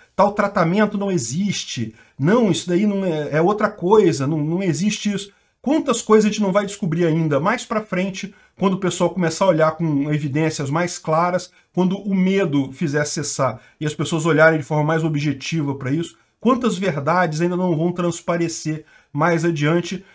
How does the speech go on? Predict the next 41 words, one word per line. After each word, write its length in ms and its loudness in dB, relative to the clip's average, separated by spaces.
e 80 0
aí 140 4
a 20 2
imprensa 400 2
provavelmente 300 2
vai 100 4
culpar 300 0
o 60 0
Trump, 340 0
ou 60 -2
vai 100 2
culpar 320 2
Bolsonaro. 640 2
Não, 160 4
porque 160 -6
se 100 -6
Bolsonaro 640 -2
não 100 -2
tivesse 440 -2
defendido 680 -2
o 80 -10
tratamento 500 0
X 300 0
Y 420 -2
Z 360 0
de 120 -8
forma 400 2
autoritária 800 0
e 20 -2
fascista, 720 -2
então 380 -2
a 120 4
imprensa 520 2
teria 380 2
adotado 580 2
isso 320 0
e 40 -6
teria 200 -2
estudado 480 0
com 140 -2
calma, 500 0